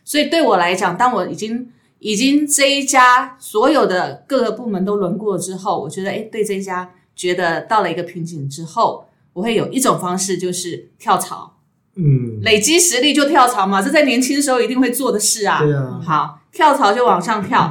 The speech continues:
Speaker 2: 嗯。
Speaker 1: 那薪水越跳越好，职位越跳越高的状态之下，当你觉得你的人生的目标跟价值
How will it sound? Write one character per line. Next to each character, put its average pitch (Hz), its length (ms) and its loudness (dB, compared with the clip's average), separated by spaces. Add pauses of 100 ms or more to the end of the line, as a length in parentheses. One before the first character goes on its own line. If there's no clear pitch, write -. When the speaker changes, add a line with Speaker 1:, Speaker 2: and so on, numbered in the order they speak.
Speaker 2:
嗯。 - 60 -20 (200)
Speaker 1:
那 294 420 2
薪 285 220 0
水 202 180 2
越 220 120 0
跳 220 240 0
越 214 140 2
好， 185 340 -6
职 196 160 -4
位 240 200 -2
越 226 100 -2
跳 214 260 -2
越 208 120 2
高 190 180 -6
的 175 120 -4
状 190 180 -6
态 190 140 -6
之 185 140 -8
下， 170 240 -4
当 220 540 0
你 208 320 -2
觉 180 360 0
得 - 340 -2 (200)
你 196 100 -4
的 202 140 2
人 190 220 0
生 254 260 -2
的 240 100 -4
目 247 260 0
标 220 340 0
跟 220 220 -8
价 240 340 2
值 147 460 -10